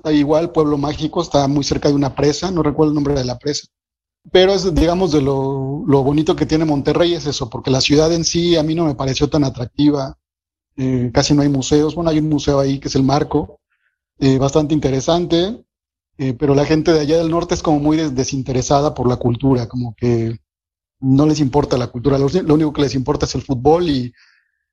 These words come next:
y, y que gane, que gane el pan o el pri.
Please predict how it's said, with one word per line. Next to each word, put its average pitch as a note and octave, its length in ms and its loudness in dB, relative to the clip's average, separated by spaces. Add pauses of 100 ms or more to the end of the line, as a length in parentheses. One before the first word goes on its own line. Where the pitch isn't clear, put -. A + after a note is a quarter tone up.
(160)
y, B2+ 320 -2
y A#2 60 -2
que C3+ 140 0
gane, C3+ 680 0
que C3+ 100 -4
gane C#3+ 180 2
el C3 120 0
pan C#3+ 300 2
o B2+ 120 -4
el B2 100 -2
pri. C#3 320 -2